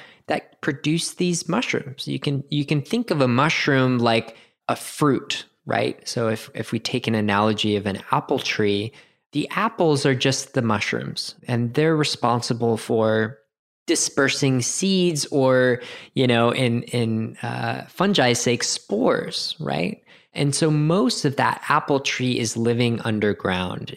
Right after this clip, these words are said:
uh, in something called mycelium, which is the roots, so to speak, of that mushroom. Not all mycelium, you know, create these, these fruiting bodies, right? You know, the,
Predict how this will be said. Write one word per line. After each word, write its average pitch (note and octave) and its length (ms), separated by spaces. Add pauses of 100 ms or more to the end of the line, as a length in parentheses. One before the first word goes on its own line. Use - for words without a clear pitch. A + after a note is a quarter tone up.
uh, F#2+ 440
in G2+ 240
something G2+ 360
called - 260
mycelium, A#2+ 840 (380)
which C3+ 160
is B2+ 140
the C#3 160
roots, C3+ 480
so B2 280
to A2+ 60
speak, - 440
of A#2 140
that - 240
mushroom. G#2+ 540 (420)
Not E3 460
all D#3+ 720 (260)
mycelium, B2 1160
you C3 160
know, B2 100
create E3+ 480
these, C3 520
these C3+ 200
fruiting G3 380
bodies, - 420
right? D3 300
You C3+ 120
know, C3 120
the, C3 320